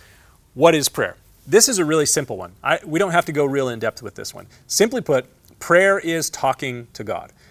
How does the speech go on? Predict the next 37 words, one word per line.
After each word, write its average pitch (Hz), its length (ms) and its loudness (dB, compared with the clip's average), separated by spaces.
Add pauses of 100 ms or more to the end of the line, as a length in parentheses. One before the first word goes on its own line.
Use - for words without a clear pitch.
(160)
And 123 340 -4 (260)
people 208 360 -2
have 131 280 -2
been 127 340 -6
engaged 139 760 -6
in 131 200 -12
prayer 113 360 -6
for 117 260 -8
as 117 200 -12
long 135 320 -2
as 117 140 -8
we 131 200 -6
can 113 200 -10
see 135 280 -4
back 120 340 -2
into 123 380 -10
human 107 320 -10
history. - 340 -12
People 143 300 -10
have 123 140 -10
been 127 180 -6
a 123 160 -14
praying 135 400 -6
people 117 260 -12
for 110 160 -10
a 101 60 -10
very 113 400 -10 (260)
long 101 360 -8
time. 92 360 -12 (520)
When 196 360 -2
we 151 160 0
pray, 104 540 -8
we 123 140 -12
talk 143 320 0
to 139 100 -8
God. 101 320 -4 (140)
And 170 420 -4